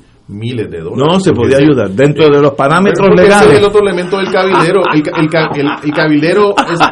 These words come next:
Speaker 1: eso que ocurre en Estados Unidos, más que un asunto de intercambio de ideas y propuestas, tiene muchísimo que ver con la aportación a las campañas
Speaker 2: No, pues,
Speaker 1: políticas
Speaker 2: seguro,
Speaker 1: y el
Speaker 2: pues.
Speaker 1: dinero que corre en esa dirección.
Speaker 2: Eso es absolutamente correcto. El, el, así es la vida en el mundo entero.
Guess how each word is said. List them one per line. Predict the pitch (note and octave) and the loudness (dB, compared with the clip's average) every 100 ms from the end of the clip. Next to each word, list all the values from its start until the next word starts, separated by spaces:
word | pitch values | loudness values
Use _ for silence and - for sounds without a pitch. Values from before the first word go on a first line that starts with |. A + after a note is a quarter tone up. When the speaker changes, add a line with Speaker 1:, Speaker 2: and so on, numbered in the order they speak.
| - - - - | -4 -10 -10 -6
Speaker 1:
eso | - G#3+ | -2 0
que | G3+ | 0
ocurre | G3 G#3 G3+ | 0 0 0
en | F#3 F3+ | 0 -4
Estados | F3 F3+ F3+ | -4 -2 -2
Unidos, | F3 F#3 C#3 C#3 | -4 -2 -2 0
más | D#3+ E3 | -2 -4
que | F3+ | -4
un | F3 F3 | -2 -2
asunto | E3 E3 F3 E3+ D#3+ | -4 -6 -8 -6 -2
de | C#3+ | -2
intercambio | C3+ B2 A#2+ A#2 C3 D3 D#3 | -2 -6 -6 -6 -6 -4 -2
de | D3 B2+ | 0 -2
ideas | B2 C3 B2+ B2 | -2 -2 -2 -4
y | |
propuestas, | A#2 B2 C3 C#3+ C3 G#2+ - - _ - | -8 -10 -4 -4 -2 -8 -10 -14 _ -12
tiene | B2 C#3+ | -6 -2
muchísimo | D3 D3+ D3+ - D3 C#3+ | 0 -2 -4 -6 -4 -4
que | C#3+ B2 | -2 -2
ver | A#2 | -2
con | D3+ D3+ | -4 -4
la | |
aportación | C3+ C3 B2+ A2+ A2 G#2 | -2 -6 -8 -10 -8 -8
a | |
las | B2 C#3 | -6 -8
campañas | C3 A2 G2 A2 | -10 -10 -10 -10
Speaker 2:
No, | A2 | -6
pues, | A2+ G#2+ | -6 -4
Speaker 1:
políticas | G#2 F#2+ B2 | -6 -6 -6
Speaker 2:
seguro, | A2 | -6
Speaker 1:
y | |
el | G#2 | -6
Speaker 2:
pues. | G2+ | -6
Speaker 1:
dinero | G2+ G#2+ B2 | -8 -8 -6
que | C3+ | -8
corre | A#2 B2 C3 | -6 -6 -6
en | A2+ | -8
esa | A2 A#2+ | -8 -8
dirección. | A#2+ A#2+ A#2 G2 A#2+ D3 - | -8 -8 -10 -10 -10 -14 -14
Speaker 2:
Eso | G2+ A2 | -12 -10
es | G2 | -10
absolutamente | F#2+ - F#2 F2 F#2+ G#2 G#2+ G2 | -12 -12 -14 -12 -12 -10 -10 -10
correcto. | G#2 F#2+ D#2+ - A2 F#3 | -10 -10 -14 -12 -12 -10
El, | F#2 - | -12 -12
el, | F2+ - | -16 -14
así | - A2 | -14 -10
es | G2+ | -6
la | A2+ | -4
vida | B2 E3+ | -2 -2
en | D3 | 0
el | |
mundo | A2 B2 A2+ | -2 -2 -4
entero. | G2 - C#3+ B2 | -6 -4 -2 -4